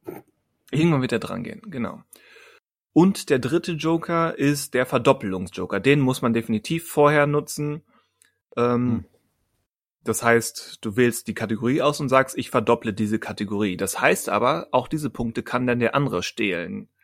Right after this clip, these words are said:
Speaker 1: wenn er schneller ist. So,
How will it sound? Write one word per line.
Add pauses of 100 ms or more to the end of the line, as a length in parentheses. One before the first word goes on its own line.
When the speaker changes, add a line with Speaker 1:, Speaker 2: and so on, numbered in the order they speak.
(240)
Speaker 1:
wenn
er
schneller
ist. (1160)
So,